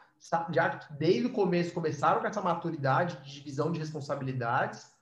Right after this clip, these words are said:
Ou isso foi sendo construído ao longo do tempo? Como que foi essa, essa divisão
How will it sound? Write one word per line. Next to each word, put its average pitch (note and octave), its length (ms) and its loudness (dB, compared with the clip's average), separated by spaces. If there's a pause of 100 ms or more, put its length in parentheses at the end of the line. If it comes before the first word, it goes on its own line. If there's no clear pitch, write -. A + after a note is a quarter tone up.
(160)
Ou F3+ 140 4
isso F3 160 -2
foi F#3 180 2
sendo F3+ 240 0
construído E3 840 -2
ao D#3 60 4
longo D3+ 280 0
do D3 140 -8
tempo? B2 400 -4
Como F3 180 -8
que A#3+ 120 -10
foi E3 220 0
essa, C#3+ 200 0
essa C#3 280 -4
divisão C3 640 -4